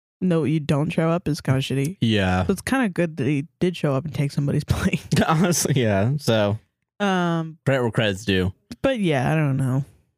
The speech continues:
Speaker 2: I don't know. Other than that, it was a f-, a fine wedding.
Speaker 1: He ended up being okay.
Speaker 2: He was all right.
Speaker 1: Yeah.
Speaker 2: Well,
Speaker 1: But
Speaker 2: he was at our table, which
Speaker 1: Yeah.
Speaker 2: was funny.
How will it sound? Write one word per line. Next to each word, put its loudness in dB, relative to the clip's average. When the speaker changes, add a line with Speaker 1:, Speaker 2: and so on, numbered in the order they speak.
Speaker 2:
I 2
don't 2
know. 4
Other 4
than 2
that, 4
it 4
was 2
a 2
f-, -6
a 2
fine 0
wedding. 2
Speaker 1:
He 0
ended 2
up -2
being -6
okay. -18
Speaker 2:
He 2
was 2
all 4
right. 4
Speaker 1:
Yeah. 0
Speaker 2:
Well, 4
Speaker 1:
But 4
Speaker 2:
he 4
was 2
at 2
our 4
table, 2
which 4
Speaker 1:
Yeah. 4
Speaker 2:
was 2
funny. 2